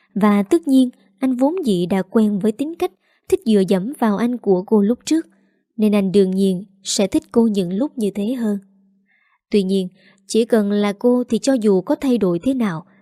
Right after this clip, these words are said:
anh vẫn sẽ thích. Tuy rằng Khải Dương nói muốn cùng với Phương Nhi nấu ăn, nhưng thực chất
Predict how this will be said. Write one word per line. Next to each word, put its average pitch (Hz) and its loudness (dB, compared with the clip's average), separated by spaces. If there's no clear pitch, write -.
anh 220 -4
vẫn 185 -4
sẽ 180 -6
thích. 240 -6
Tuy 233 6
rằng 208 0
Khải 190 -2
Dương 202 0
nói 208 0
muốn 277 -2
cùng 190 0
với 220 0
Phương 208 0
Nhi 190 -2
nấu 196 -2
ăn, 220 -2
nhưng 254 0
thực 208 2
chất 339 0